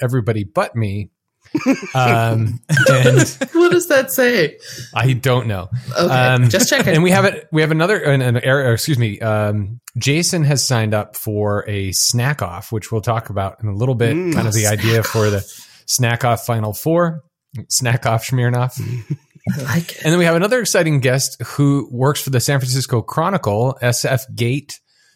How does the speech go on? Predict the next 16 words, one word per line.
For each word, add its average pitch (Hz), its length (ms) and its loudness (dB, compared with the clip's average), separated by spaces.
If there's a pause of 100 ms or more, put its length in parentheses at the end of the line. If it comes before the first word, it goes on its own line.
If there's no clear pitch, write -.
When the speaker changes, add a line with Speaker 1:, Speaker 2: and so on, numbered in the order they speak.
Speaker 1:
She - 180 -2
writes, 120 380 2
uh, 123 160 4
Disneyland 143 520 0
articles. 101 460 -2
Her 123 80 0
name 113 120 0
is 98 140 -2
Julie 127 420 -2
Tremaine, 143 680 -2 (520)
and 113 500 2
she 202 640 0
is 127 400 -2
mostly 151 440 0
interested 135 680 -2
in 101 460 -2